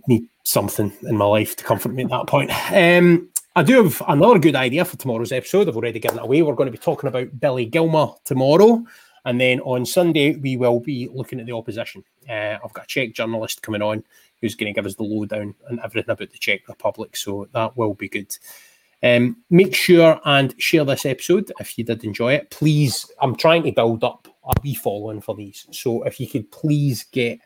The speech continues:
in touch with people you know that are buzzing for the tournament and might be into it, then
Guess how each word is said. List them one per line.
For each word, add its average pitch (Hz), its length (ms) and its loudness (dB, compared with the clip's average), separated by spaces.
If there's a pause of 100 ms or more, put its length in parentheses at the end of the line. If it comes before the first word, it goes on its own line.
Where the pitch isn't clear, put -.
in 113 240 -4
touch - 300 -4
with 117 120 -2
people 127 360 -2
you 107 100 0
know 135 400 2 (320)
that 92 120 0
are 101 160 0
buzzing 127 320 4
for - 100 -6
the 104 80 -2
tournament 120 460 0
and 107 140 -4
might 127 200 2
be 120 100 0
into 110 360 -2
it, 107 80 -10 (440)
then 101 340 -4